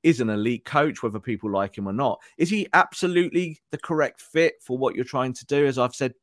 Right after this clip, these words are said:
previously, not a hundred percent sure. And I don't think, you know, the, the players are sat there going, "Oh, bring us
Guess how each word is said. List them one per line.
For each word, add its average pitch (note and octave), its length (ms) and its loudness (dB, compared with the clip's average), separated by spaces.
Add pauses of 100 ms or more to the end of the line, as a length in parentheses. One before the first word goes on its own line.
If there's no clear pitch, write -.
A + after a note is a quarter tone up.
(160)
previously, C3+ 580 -2 (440)
not C#3 260 0
a A#2+ 40 0
hundred D3 200 -2
percent D3 280 -4
sure. F3 340 2 (400)
And D#3+ 100 6
I D#3+ 80 8
don't G#3 340 6
think, D3+ 560 2 (100)
you D3 120 2
know, A2 160 4
the, A#2 240 -4
the C3 160 2
players C#3 400 4
are A#2 60 -8
sat C3 200 0
there A#2 80 -6
going, C3 220 -4
"Oh, D#3 280 -2
bring D3+ 220 -2
us - 220 -6